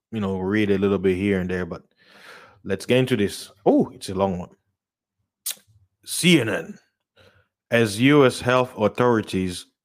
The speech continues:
consider whether to allow AstraZeneca to resume the clinical trial of its coronavirus vaccine, crucial questions remain about neurological illnesses suffered by study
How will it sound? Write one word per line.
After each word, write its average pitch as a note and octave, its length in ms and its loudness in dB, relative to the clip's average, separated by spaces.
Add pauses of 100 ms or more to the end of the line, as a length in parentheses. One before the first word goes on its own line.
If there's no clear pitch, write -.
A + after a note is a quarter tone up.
consider A2+ 540 2
whether G2+ 440 4
to G2 240 0
allow G#2 540 0
AstraZeneca G2+ 920 0
to F#2 160 -4
resume F#2+ 520 0 (260)
the F#2+ 80 -6 (160)
clinical C3 440 2
trial G#2 460 0
of F#2 160 -4
its F2+ 220 -8
coronavirus G2 1300 0 (520)
vaccine, F#2+ 800 -2 (480)
crucial C#3+ 460 0
questions A#2+ 680 0
remain G2 580 0
about G2+ 380 0
neurological G2 1040 0
illnesses G2 640 -2 (100)
suffered A2+ 560 -2
by F#2+ 180 0
study F#2+ 560 0